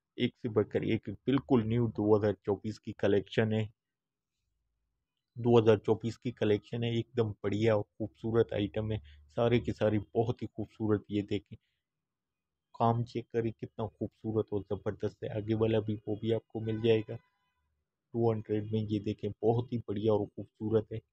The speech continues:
अभी का अभी फ़ोन उठाएं और वीडियो शेयर करें अपने फैमिली दोस्तों के साथ। वन पीस चाहिए, ये देख सकते हैं वन पीस में भी आपको मिल जाएगा एकदम बढ़िया क्वालिटी वाइज,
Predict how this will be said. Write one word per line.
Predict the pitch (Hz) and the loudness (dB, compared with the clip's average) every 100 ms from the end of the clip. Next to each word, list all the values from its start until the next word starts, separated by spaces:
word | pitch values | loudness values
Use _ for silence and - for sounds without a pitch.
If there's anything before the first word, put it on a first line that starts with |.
| _ | _
अभी | 110 117 | -12 -10
का | 117 123 | -6 -4
अभी | 110 113 | -2 -4
फ़ोन | 110 107 110 | -6 -8 -4
उठाएं | 107 - 110 110 | -4 -2 -2 -2
और | 104 _ _ _ _ _ _ _ _ _ _ - | -4 _ _ _ _ _ _ _ _ _ _ -4
वीडियो | 107 107 107 | -2 0 -2
शेयर | - 110 113 | 0 4 4
करें | 110 113 113 | 2 -6 -8
अपने | 113 101 | -8 -8
फैमिली | 95 104 104 107 107 | -8 -6 -4 -4 -4
दोस्तों | 107 101 113 | -6 -6 -8
के | 107 | -8
साथ। | - 107 107 104 | -8 -10 -10 -6
वन | 110 113 | -6 -6
पीस | 113 107 _ - | -10 -14 _ -8
चाहिए, | 107 107 110 | -6 -4 -2
ये | 104 101 | -2 -4
देख | 104 - | -6 -10
सकते | 107 - | -14 -10
हैं | 110 | -8
वन | 104 104 | -6 -8
पीस | - 107 - | -12 -16 -8
में | 113 | -6
भी | 107 | 0
आपको | 107 - - | 0 0 -6
मिल | 107 107 | -6 -2
जाएगा | 113 107 110 107 | 0 0 0 -2
एकदम | 110 - 107 | -4 -8 -10
बढ़िया | 101 101 104 110 - _ _ _ - | -6 -4 0 -2 -4 _ _ _ 2
क्वालिटी | 113 113 117 | 4 4 0
वाइज, | 110 110 107 | 0 0 0